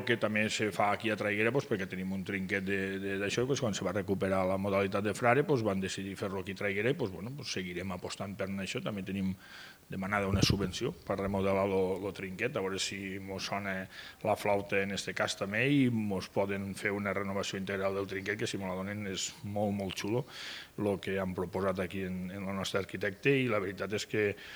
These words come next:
seria un antes i un després, i, doncs, bueno, en la mateixa línia, doncs, lo que comentàvem, no?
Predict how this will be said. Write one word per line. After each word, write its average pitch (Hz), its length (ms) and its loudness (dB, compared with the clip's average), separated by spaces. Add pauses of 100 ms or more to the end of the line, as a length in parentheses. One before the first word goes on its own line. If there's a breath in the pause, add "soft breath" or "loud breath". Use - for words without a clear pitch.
(360 loud breath)
seria 117 320 6
un 117 80 8
antes 110 240 4
i 107 80 4
un 104 80 2
després, 98 400 2
i, 92 80 -4
doncs, 90 160 -4
bueno, 107 240 0
en 110 80 0
la 98 80 0
mateixa 101 360 0
línia, 110 280 2
doncs, 123 160 4
lo 110 120 4
que 107 120 2
comentàvem, 95 560 2
no? 107 180 -2